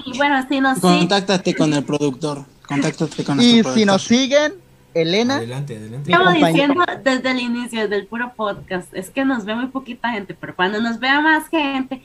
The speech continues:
Speaker 1: yo lo he
Speaker 3: <laughs>
Speaker 1: venido prometiendo y yo lo cumplo, de verdad. Yo voy a leer las cartas en vivo, entonces, este, la gente puede,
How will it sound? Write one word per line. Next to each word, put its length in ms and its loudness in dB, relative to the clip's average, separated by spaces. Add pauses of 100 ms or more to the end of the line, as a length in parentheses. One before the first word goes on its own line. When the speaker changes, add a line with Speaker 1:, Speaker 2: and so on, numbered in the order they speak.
(160)
Speaker 1:
yo 160 -4
lo 160 0
he 180 -4
Speaker 3:
<laughs> 20 -10
Speaker 1:
venido 340 -6
prometiendo 680 -4
y 180 -6
yo 160 -4
lo 140 -4
cumplo, 300 -10
de 100 -2
verdad. 240 -4 (240)
Yo 260 -4
voy 140 -2
a 100 -2
leer 200 -4
las 200 -6
cartas 400 -8
en 180 -6
vivo, 260 -6
entonces, 460 -6
este, 220 -8
la 80 -4
gente 240 -8
puede, 340 -8